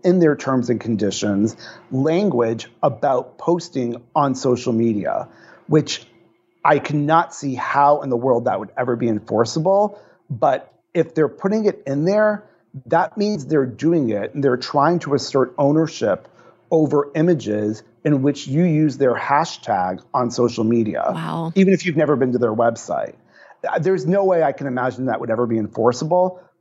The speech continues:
Speaker 1: But if they had the, the thought to include that in their terms and conditions, that suggests to me that they're doing it. So
Speaker 2: Mm-hmm.
Speaker 1: they're, they're trying to profit off of people. And I'd just be very careful. I, I don't,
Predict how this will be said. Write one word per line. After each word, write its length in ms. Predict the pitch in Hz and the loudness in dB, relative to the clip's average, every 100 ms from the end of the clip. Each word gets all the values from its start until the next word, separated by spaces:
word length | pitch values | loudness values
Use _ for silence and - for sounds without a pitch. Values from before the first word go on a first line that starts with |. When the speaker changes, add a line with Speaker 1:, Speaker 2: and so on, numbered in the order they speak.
| - | -2
Speaker 1:
But 120 | 151 | 0
if 160 | 143 - | 0 2
they 200 | 160 175 | 2 2
had 400 | - 156 170 139 | -2 -2 0 0
the, 240 | 139 117 - | 0 -2 -8
the 180 | 131 117 | -6 -6
thought 520 | - - 135 - - | -4 0 0 0 -8
to 120 | 143 | -10
include 340 | 120 107 - 131 | -10 -8 -4 0
that 140 | 139 | 0
in 80 | 120 | 0
their 120 | 113 | -4
terms 260 | 117 127 - | -4 -4 -4
and 80 | 113 | -4
conditions, 640 | 110 120 123 180 196 165 - - _ - | -2 -2 2 2 2 0 -8 -20 _ 0
that 240 | 151 - | 0 0
suggests 480 | - 156 139 127 - | -2 -2 2 0 -2
to 80 | 110 | -4
me 120 | 131 | -2
that 140 | 117 107 | -2 0
they're 120 | 127 | -2
doing 380 | 113 170 185 82 | 2 2 0 -6
it. 200 | 57 - _ _ | -10 -14 _ _
So 460 | - - 135 123 104 | -10 0 4 4 0
Speaker 2:
Mm-hmm. 240 | - 95 | -4 -2
Speaker 1:
they're, 220 | 165 185 - _ | 0 0 -8 _
they're 160 | 147 139 | -4 -4
trying 300 | - 139 180 | 0 0 2
to 60 | 175 | 0
profit 360 | 143 175 127 | 0 0 0
off 220 | 104 90 | -4 -4
of 80 | - | -10
people. 500 | - 95 98 92 87 139 | -10 -10 -4 -4 -2 -2
And 280 | 117 110 - - _ - | -2 -2 -8 -20 _ -2
I'd 140 | 147 | -2
just 160 | 156 160 | 0 -2
be 100 | 170 | 0
very 340 | 110 123 127 | 2 2 2
careful. 600 | 127 117 110 - 76 - - | 0 -4 -4 -4 -6 -4 0
I, 180 | 127 - - - - | 0 -2 -16 -20 -4
I 100 | 175 | 0
don't, 200 | 226 226 | 2 0